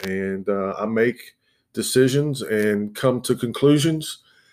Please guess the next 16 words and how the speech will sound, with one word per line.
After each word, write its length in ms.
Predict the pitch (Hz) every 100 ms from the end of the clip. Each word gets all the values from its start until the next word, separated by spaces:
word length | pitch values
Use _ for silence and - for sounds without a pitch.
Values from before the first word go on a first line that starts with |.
| _ _ _ - -
and 180 | 120 110
have 200 | 120 -
thought 300 | 131 - -
processes 640 | 127 120 127 117 120 113
based 420 | 101 117 127 -
on 160 | 113 104
those 240 | 110 110
experiences 960 | 117 - 113 107 107 - 104 104 - - -
and 440 | 90 92 90 87 _ _
the 80 | 87
things 300 | 98 95 90
that 120 | 90
I 60 | 90
learn 260 | 92 95
every 200 | 92 90
day. 180 | 76